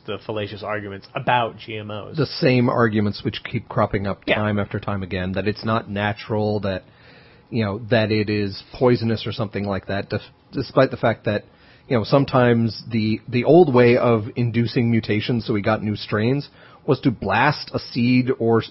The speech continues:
Speaker 2: or a flower or something with radiation to just
Speaker 1: What?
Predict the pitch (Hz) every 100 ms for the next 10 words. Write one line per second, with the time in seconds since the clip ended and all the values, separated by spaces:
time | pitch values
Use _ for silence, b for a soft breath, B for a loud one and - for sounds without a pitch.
0 | - 113 107 - 104 110 117 110 127 117
1 | 113 110 113 107 113 131 101 101 107 160
2 | 156 170 - b b b - 131 131 -
3 | 185